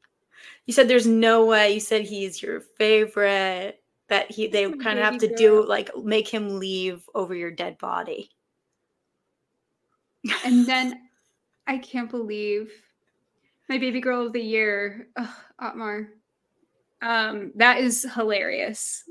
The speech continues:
Speaker 2: that I was
Speaker 1: <laughs>
Speaker 2: just so
Speaker 1: You were so passionate about it.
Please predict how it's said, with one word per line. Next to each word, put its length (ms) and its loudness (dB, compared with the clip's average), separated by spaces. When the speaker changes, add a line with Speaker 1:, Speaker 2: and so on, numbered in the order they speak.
Speaker 2:
that 160 -2
I 120 -2
was 260 2
Speaker 1:
<laughs> 1500 0
Speaker 2:
just 360 -6
so 120 0
Speaker 1:
You 100 2
were 100 2
so 320 6
passionate 560 0
about 320 -4
it. 200 -10